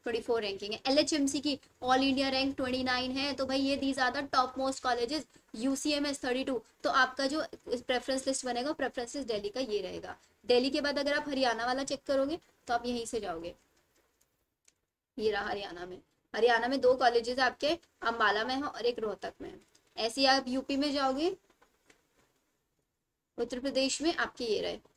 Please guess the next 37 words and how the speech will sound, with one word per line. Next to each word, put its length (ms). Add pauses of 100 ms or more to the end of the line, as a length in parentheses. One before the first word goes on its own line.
संजय 360
गांधी 300
post 280
graduate, 460
बनारस 400
हिंदू, 160
बीएचयू, 400
बीएचयू 360
बहुत 400 (100)
all 340
India 180
rank 180
seven 300
है। 80
बीएचयू 340
से 100
अगर 160
आप 160
nursing 320
करना 240
चाहते 320
हो, 60
बहुत 380 (100)
अच्छा 220
college 360
है। 80 (440)
Ames 300
ऋषिकेश 500
है, 60
fourteen 380
rank 260
है, 120 (320)
King 180
George 260
Medical 340
College 320
nineteen, 460